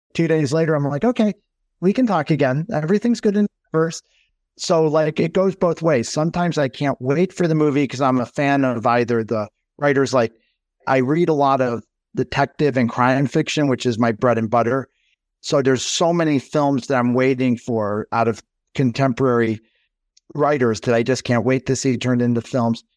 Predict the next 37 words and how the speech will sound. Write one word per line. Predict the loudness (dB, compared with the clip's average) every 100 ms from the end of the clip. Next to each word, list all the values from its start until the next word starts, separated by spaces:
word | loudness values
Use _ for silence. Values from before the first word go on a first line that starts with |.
| _ _ -4
But | 0
then | 0 2
when | 2
I | 0
see | 0 -2 -2
some | 0 -2 -2
films | 0 0 0 -2
greenlit | 0 0 2 0 0 -2 -8 -4
and | 0
I | 2
know | 2 0
they're | 0
coming | 0 0 0
out, | -2
yeah, | -2 -4 -8 _ _ -6
I'm | 0
a | 2
rush | 2 0 -2 -10 -2
to | 0 0 -6 _ _ _ _
the | -2
bookstore. | 0 0 -2 -2 -2
And | 0
I'm | 0
also | 0 -4 -2 -2 -2 -6 _ _ _ _ -8
really | -2 0 0
old | 0 -2
school | -2 -2 0
about | 0 -2 -2
this. | -4 -2
I | -2
just | -2 0
have | -2 -2
to | -2
do | 0
a | 0
shout | 0 0 0
out. | -2